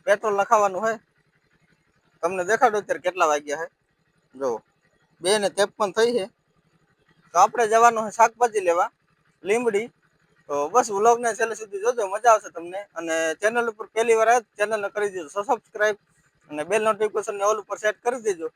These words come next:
જેથી કરીને જ્યારે હું પણ વીડિયો બનાવું ને, મૂકું ને, તો તમને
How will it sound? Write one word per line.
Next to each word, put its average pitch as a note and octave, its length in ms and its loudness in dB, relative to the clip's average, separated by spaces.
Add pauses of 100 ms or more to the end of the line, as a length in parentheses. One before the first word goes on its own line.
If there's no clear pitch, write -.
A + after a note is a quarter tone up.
(300)
જેથી G3 200 -2
કરીને G3 260 -6
જ્યારે G3 200 2
હું G3 120 -2
પણ F3+ 220 -12
વીડિયો F#3 220 -6
બનાવું A3 380 0
ને, B2+ 80 -14 (240)
મૂકું A#3+ 320 -4
ને, D#3+ 100 -4 (340)
તો - 120 -20
તમને F#3 300 -4